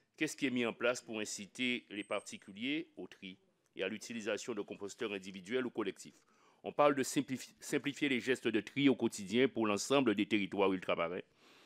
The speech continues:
en deux mille vingt-six, avec un bac jaune qui pourra accueillir tous les emballages.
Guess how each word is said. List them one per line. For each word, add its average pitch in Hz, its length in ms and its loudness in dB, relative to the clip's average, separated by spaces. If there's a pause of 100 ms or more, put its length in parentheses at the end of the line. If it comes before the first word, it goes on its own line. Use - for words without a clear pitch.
(460)
en 104 60 0
deux 107 100 2
mille 110 140 4
vingt-six, 101 500 0
avec 107 280 4
un 107 80 4
bac 101 260 4
jaune 139 340 4
qui 117 140 -2
pourra 107 300 6
accueillir 113 400 6 (100)
tous 220 100 4
les 147 180 8
emballages. 98 600 6